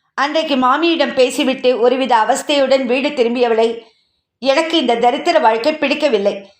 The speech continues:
எனக்காக உயிரையே கொடுக்க தயாராக இருக்கும் ஒருவருடன் நான் போகிறேன்.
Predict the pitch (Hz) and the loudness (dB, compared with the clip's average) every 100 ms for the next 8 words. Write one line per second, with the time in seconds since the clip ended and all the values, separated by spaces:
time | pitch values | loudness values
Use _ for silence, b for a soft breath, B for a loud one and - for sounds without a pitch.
0 | B 254 269 285 285 269 311 277 262 277 | B -2 0 0 0 0 2 0 -2 -2
1 | 277 302 277 247 285 294 254 254 269 269 | 0 2 0 0 -2 0 2 4 4 2
2 | 294 277 240 254 233 233 240 247 254 262 | 2 0 0 0 0 0 2 2 0 -2
3 | - b b - 277 269 202 233 254 269 | -10 b b -2 0 0 0 -2 0 -2
4 | 214 - - | -2 -4 -14